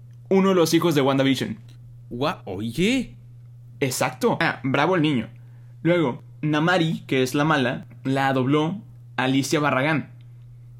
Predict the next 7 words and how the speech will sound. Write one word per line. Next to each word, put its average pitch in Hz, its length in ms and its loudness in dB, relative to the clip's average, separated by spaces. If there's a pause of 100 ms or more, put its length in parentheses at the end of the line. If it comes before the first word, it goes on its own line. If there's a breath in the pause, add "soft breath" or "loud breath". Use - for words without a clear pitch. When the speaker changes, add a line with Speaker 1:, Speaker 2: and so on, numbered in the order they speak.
(380)
Speaker 1:
que 233 320 4
es 233 140 2
un 233 160 4
poquito 233 600 2
sonadita, 196 840 2
este, 165 580 0
básicamente, 160 920 0